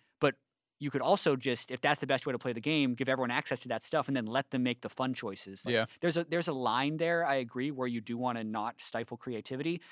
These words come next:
Speaker 1: which I think at first glance, this Sightstone thing does stifle creativity, but I think the goal of you need vision as support, it is a core part of the role, but I want to remove the tedious factor of having to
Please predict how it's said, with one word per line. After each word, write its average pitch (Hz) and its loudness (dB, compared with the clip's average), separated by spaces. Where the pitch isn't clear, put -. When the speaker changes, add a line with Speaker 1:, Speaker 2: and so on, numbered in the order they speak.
Speaker 1:
which 147 0
I 139 6
think 143 2
at 127 0
first - -2
glance, 120 -4
this 120 -4
Sightstone 135 -2
thing 156 0
does 139 6
stifle 156 2
creativity, 180 -2
but 147 0
I 135 2
think 160 -6
the 123 -2
goal 143 4
of 123 8
you 135 4
need 139 2
vision 135 2
as 120 0
support, 127 0
it 117 -6
is 113 -8
a 107 -6
core 127 -2
part 135 0
of - -4
the 139 -2
role, 113 -2
but 127 2
I 117 2
want 123 0
to - -4
remove 120 2
the 117 -6
tedious 127 -4
factor 117 -2
of 110 -4
having 117 -2
to 113 -10